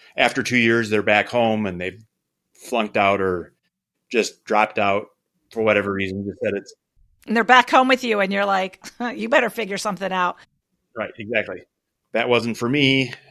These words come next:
Speaker 1: And, you know, gap years aren't wrong.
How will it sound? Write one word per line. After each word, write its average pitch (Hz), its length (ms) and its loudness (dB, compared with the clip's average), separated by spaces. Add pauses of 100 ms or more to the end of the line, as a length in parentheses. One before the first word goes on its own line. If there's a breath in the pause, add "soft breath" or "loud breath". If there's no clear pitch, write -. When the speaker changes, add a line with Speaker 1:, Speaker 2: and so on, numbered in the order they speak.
(180)
Speaker 1:
And, 101 400 -2 (380)
you 143 80 -4
know, 113 120 2
gap 170 360 4
years 151 300 0
aren't 127 200 2
wrong. 117 480 0